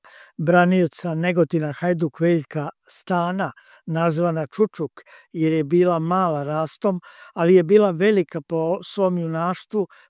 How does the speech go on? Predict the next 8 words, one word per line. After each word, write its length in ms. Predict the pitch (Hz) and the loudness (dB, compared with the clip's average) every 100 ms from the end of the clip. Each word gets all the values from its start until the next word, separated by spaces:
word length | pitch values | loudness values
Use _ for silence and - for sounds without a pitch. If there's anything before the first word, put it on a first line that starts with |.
| - | -8
hrabrosti 880 | 185 175 175 165 180 - - 196 165 - _ - | -2 0 -2 -2 -4 -6 -2 -2 -2 -6 _ -4
i 160 | 185 | -2
po 200 | - 170 | -2 -4
svom 360 | - 190 175 190 | -4 -2 -2 -2
umeću, 760 | - 185 175 180 202 - - 147 _ _ - | -4 -2 -2 0 -2 -4 -8 -8 _ _ -12
boreći 840 | 143 175 208 196 - - 190 208 | 2 6 6 4 -4 -6 -4 -4
se 500 | - - 202 180 180 233 | -8 -6 -2 -2 -2 -6
sa 280 | - 175 | -12 -10